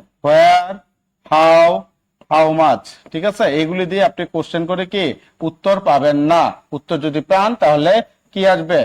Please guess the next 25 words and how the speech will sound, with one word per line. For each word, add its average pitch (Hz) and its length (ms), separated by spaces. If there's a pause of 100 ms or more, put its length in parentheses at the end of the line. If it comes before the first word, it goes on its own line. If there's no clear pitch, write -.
(300)
অ্যাডভার্ব 202 460
আসবে। 117 280
এগুলি 143 200
দিয়ে 170 140
তো 190 80
কোনো 180 220
কিছু 214 220
আসতেছে 170 400
না। 160 160 (300)
ফি 170 180
হচ্ছে 170 260
আমার 165 160
একটা 139 160
ডিটারমিন্যান্ট। 147 680
তার 143 160
মানে 165 200
কি 165 200 (420)
এই 143 160
ফিউটা 160 380
দিয়ে 185 180
আমাকে 160 280
এখানে 156 220
কি 190 140
বোঝানো 175 400
হচ্ছে? 160 260